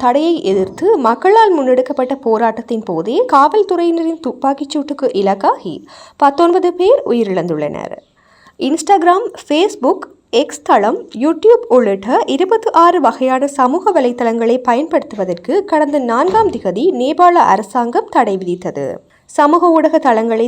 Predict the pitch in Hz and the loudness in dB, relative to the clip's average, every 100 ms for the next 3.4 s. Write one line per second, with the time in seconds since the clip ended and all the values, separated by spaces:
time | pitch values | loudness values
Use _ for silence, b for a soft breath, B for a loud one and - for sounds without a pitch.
0 | 240 214 208 214 220 226 262 320 381 233 | -2 -2 -4 -4 -6 -4 -2 0 2 0
1 | 226 202 202 208 208 226 175 214 - - | -2 -6 -6 -8 -6 -6 -4 -4 -4 0
2 | 285 339 370 359 359 262 269 349 381 381 | 2 2 -2 -4 0 2 2 0 0 0
3 | - 233 214 208 | 0 -2 -2 -2